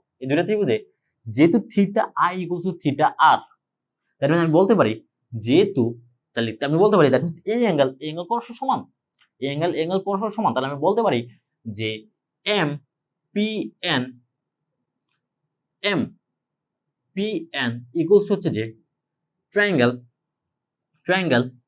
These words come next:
ট্রায়াঙ্গেল এম পি প্রাইম এন পরস্পর সমান, যেহেতু, যেহেতু theta I equals to theta R। দেখতে পাই না? দেখতে পাই না? এই যে পি,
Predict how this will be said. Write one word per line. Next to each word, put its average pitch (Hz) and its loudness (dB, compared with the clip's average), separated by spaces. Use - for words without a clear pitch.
ট্রায়াঙ্গেল 160 0
এম 190 0
পি 208 -2
প্রাইম 139 2
এন 139 -4
পরস্পর 139 -6
সমান, 123 -6
যেহেতু, 165 4
যেহেতু 170 4
theta 160 0
I - -2
equals 131 -4
to 143 -6
theta 127 -4
R। - -12
দেখতে - 4
পাই 190 4
না? 269 2
দেখতে 123 -2
পাই 196 2
না? 240 -2
এই 185 6
যে 113 0
পি, 208 2